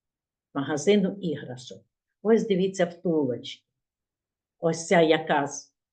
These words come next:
за висотою? Найвища, а ось ця найнижча.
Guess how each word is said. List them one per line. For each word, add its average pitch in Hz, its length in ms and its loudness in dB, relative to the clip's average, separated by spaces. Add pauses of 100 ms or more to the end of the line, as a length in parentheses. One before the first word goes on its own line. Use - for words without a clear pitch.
(140)
за 160 140 -4
висотою? 143 800 -6 (400)
Найвища, 196 1400 0 (260)
а 135 160 -4
ось 135 280 -6
ця 196 360 -2 (340)
найнижча. 220 1500 2